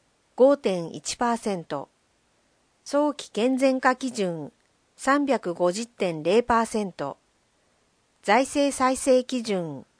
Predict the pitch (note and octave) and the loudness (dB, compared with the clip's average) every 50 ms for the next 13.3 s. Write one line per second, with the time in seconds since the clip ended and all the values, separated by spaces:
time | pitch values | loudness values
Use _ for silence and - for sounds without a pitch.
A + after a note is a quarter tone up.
0 | _ _ _ _ _ _ _ _ _ - - - B3 A#3+ A#3+ A#3 A3 A3 G3+ G3 | _ _ _ _ _ _ _ _ _ -14 -8 -4 -2 0 0 0 -2 -2 -4 -4
1 | - - - - - _ _ _ _ _ _ _ _ _ _ _ _ _ _ _ | -8 -12 -14 -18 -20 _ _ _ _ _ _ _ _ _ _ _ _ _ _ _
2 | _ _ _ _ _ _ - - G3+ G#3+ A3 - - G3 - - - F3+ E3+ E3+ | _ _ _ _ _ _ -4 -2 0 0 0 -2 -6 -8 -8 -8 -6 -6 -6 -6
3 | - _ _ _ _ _ _ _ _ _ _ _ _ _ _ _ _ _ _ _ | -8 _ _ _ _ _ _ _ _ _ _ _ _ _ _ _ _ _ _ _
4 | - - A3 G3+ _ - C#4 D4 D4 D4 - D4+ D4 D4+ C#4 - A#3+ A3 G3+ F#3 | -10 -8 -8 -8 _ 0 2 2 2 0 0 -2 -2 -2 -2 -2 -2 -2 -2 -2
5 | - - A#3 A#3 A3 F#3+ F#3 E3+ D#3+ E3 - _ _ _ _ _ - - C4+ C#4+ | -2 -2 -2 -2 0 0 0 -2 -2 -4 -6 _ _ _ _ _ -2 0 2 4
6 | D4 C4+ B3+ A3 G3 E3+ - - - A#3 B3 C4 C#4 - - C#4 B3+ C4+ - C4+ | 4 4 4 2 2 0 -2 -2 0 2 2 2 0 -2 -2 -2 -2 -2 -2 -2
7 | C4 - C4+ B3+ A#3 G3 E3+ D#3+ D#3 - A#3+ A#3+ A#3+ B3 A#3+ A#3+ A#3 A#3 A#3 A3 | 0 2 2 2 2 0 0 -2 -2 -2 0 2 2 2 2 2 2 2 2 2
8 | A3+ A3+ A3+ - G3+ F3 E3+ D3 C#3 - _ _ _ _ _ _ _ _ _ _ | 2 0 -2 -2 -4 -4 -2 -4 -4 -4 _ _ _ _ _ _ _ _ _ _
9 | - A#3+ C4+ C#4 C4 A#3 G#3 E3 D#3 - - - A3+ C4 C4+ - - - - C4 | 6 8 8 8 8 6 4 2 2 0 2 2 4 4 2 0 -4 -8 -6 -4
10 | B3+ B3 B3+ B3+ A#3 A#3 G3+ F3+ E3+ E3 E3 - _ _ _ _ - - - C#4+ | 0 0 2 2 2 0 0 0 -2 -2 -4 -6 _ _ _ _ -12 -8 -4 0
11 | C#4 C#4 A#3+ - - - G3+ A#3 B3+ B3+ B3+ B3+ B3+ B3+ A#3+ A#3+ A3+ - A3+ A3+ | 2 2 2 2 0 0 0 0 2 2 2 4 4 4 2 2 0 0 0 0
12 | B3+ C4 B3+ C4+ C4+ C4+ B3 A3+ G3 - F#3 F3 E3+ D#3+ C#3+ - F#3+ G3+ F#3+ E3+ | 0 0 2 2 2 2 2 0 -2 -2 -4 -6 -6 -6 -6 -4 -4 -4 -4 -4
13 | - - - D#3 D3+ | -6 -8 -8 -10 -10